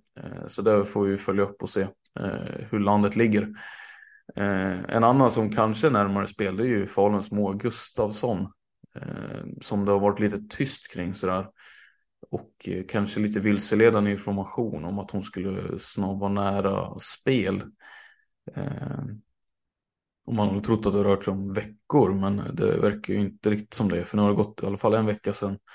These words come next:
det senaste uttalandet och hon ser inte ut att vara riktigt nära spel. Eh,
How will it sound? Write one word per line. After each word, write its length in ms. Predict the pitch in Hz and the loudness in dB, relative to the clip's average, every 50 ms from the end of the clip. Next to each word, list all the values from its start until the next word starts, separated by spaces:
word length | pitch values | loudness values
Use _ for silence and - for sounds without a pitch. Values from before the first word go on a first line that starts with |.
| - - - - - - - _ _ _ _ _ _ _ | -20 -20 -20 -20 -20 -20 -20 _ _ _ _ _ _ _
det 100 | - 107 | 0 2
senaste 360 | 104 113 107 110 107 107 127 | 4 6 6 4 6 6 6
uttalandet 580 | 113 - - 110 107 104 101 98 95 - - - | 6 6 6 6 6 6 6 4 2 -2 -2 -2
och 360 | 101 98 95 95 95 95 95 | -2 0 -2 -2 -4 -6 -8
hon 240 | 101 104 101 101 101 | -6 -6 -6 -6 -6
ser 300 | - - - 104 104 101 | -6 -2 0 2 2 2
inte 280 | 101 101 98 101 - | 2 0 -2 -2 -2
ut 120 | 117 110 - | -2 0 -2
att 140 | 101 - - | -4 -4 -4
vara 200 | 95 95 90 92 | -6 -6 -6 -8
riktigt 320 | 104 104 - - 120 113 | -8 -6 -2 0 0 2
nära 240 | 117 104 98 98 101 | 4 4 4 4 2
spel. 380 | - - - 107 95 - - - - _ - | 2 2 2 4 4 2 0 -6 -10 _ -8
Eh, 520 | - 101 95 95 95 92 92 92 92 92 | -6 -4 -4 -4 -4 -4 -6 -6 -6 -8